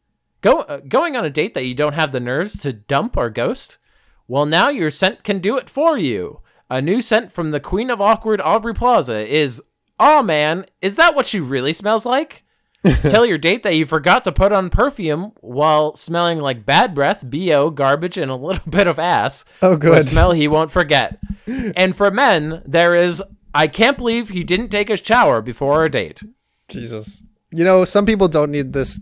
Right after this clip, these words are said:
Speaker 2: kind of help, you know? They
Speaker 1: They
Speaker 2: just,
Speaker 1: don't.
Speaker 2: they just, they just are. They just are how they are.
Speaker 1: Uh, this one is a, is a, uh, very, like, niche one. This is, this is a, a weird cut.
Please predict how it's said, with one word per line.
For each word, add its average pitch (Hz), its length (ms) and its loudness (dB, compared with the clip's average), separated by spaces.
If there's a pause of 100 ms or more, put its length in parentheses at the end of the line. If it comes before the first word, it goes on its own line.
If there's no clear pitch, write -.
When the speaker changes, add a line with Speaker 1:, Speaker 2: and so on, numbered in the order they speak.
(120)
Speaker 2:
kind 127 180 -2
of 120 60 -6
help, 120 240 -4 (400)
you 131 80 -4
know? 139 240 -4 (240)
They - 80 -12
Speaker 1:
They 120 140 -10
Speaker 2:
just, 98 160 -4
Speaker 1:
don't. - 240 -18 (220)
Speaker 2:
they 139 80 -14
just, - 340 -14 (200)
they 147 120 -10
just 139 180 -10
are. 123 300 -8 (100)
They - 400 -20
just - 100 -18
are 156 140 -6
how 139 100 -10
they 139 120 -6
are. 135 100 -6
Speaker 1:
Uh, 151 360 2 (880)
this 190 220 -6
one 247 140 -2
is 180 120 -2
a, 143 240 0
is 139 140 -2
a, 127 260 0
uh, 110 540 -4
very, 123 380 -2
like, 110 320 -6 (460)
niche 135 380 -6
one. 214 340 -6 (140)
This 143 160 -8
is, 143 260 -10
this 160 200 -4
is 180 60 -4
a, 156 60 2
a 120 500 -2 (120)
weird 127 400 -4
cut. 107 360 -6